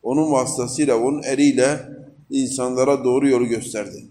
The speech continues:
İnsanlar ister istemez ona ittiba etmek zorundadır. Bir Müslümanın yapacağı başka bir şey yoktur." diye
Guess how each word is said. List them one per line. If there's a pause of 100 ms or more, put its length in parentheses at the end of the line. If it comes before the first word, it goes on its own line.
(420)
İnsanlar
ister
istemez
ona
ittiba (180)
etmek
zorundadır. (720)
Bir
Müslümanın
yapacağı
başka
bir
şey (420)
yoktur."
diye